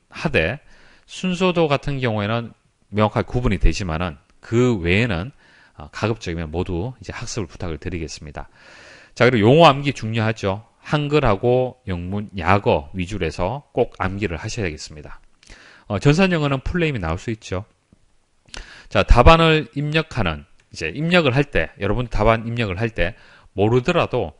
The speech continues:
최대한 입력을 하십시오. 어, 최대한. 자, 입력을 하다 보면은 비슷하게만 입력을 해도, 어, 이제 감독관이 정답으로 인정할 수도 있는 거예요. 그래서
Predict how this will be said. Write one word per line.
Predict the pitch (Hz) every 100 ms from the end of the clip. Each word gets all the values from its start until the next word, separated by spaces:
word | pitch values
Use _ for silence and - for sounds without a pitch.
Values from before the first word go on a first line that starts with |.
| _ _ _
최대한 | - - 190 185 170 160 113
입력을 | 82 78
하십시오. | 73 - - 80 76 _ _ _ _ -
어, | 80 73
최대한. | - - 110 87 73 _ _ - _
자, | - 95
입력을 | 143 170 156
하다 | 127 160 143
보면은 | 120 98 113 76 -
비슷하게만 | - - - 190 180 151 120
입력을 | 120 127 101 98
해도, | 127 95 113 - _ - _ _
어, | 85 78 80 85
이제 | 87
감독관이 | 90 104 117 113 87 95
정답으로 | - 101 107 120 107
인정할 | 92 104 -
수도 | - -
있는 | 80 76 73
거예요. | 87 78 80 - -
그래서 | 85